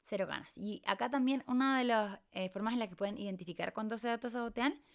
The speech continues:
una de las creencias que me, me hacía autosabotearme era llevar toda la motivación. Como, "Si no tengo ganas, entonces, eh, no lo voy a hacer".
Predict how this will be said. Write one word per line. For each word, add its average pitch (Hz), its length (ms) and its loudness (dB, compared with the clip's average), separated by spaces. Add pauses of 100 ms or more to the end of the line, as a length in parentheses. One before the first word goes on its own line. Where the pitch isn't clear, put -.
(140)
una 214 100 -4
de 208 80 0
las - 80 -4
creencias 196 360 -4
que 208 140 -4
me, 190 280 -4
me 190 100 -8
hacía 196 180 -4
autosabotearme 220 600 0
era 226 140 2
llevar 202 300 0
toda 226 220 0
la 226 100 4
motivación. 185 600 -4
Como, 175 220 -6
"Si - 140 -8
no 208 140 -4
tengo 254 260 2
ganas, 202 320 2 (600)
entonces, 214 680 0 (640)
eh, 185 160 2
no 190 120 0
lo 180 100 2
voy 170 100 2
a - 40 -4
hacer". - 260 -16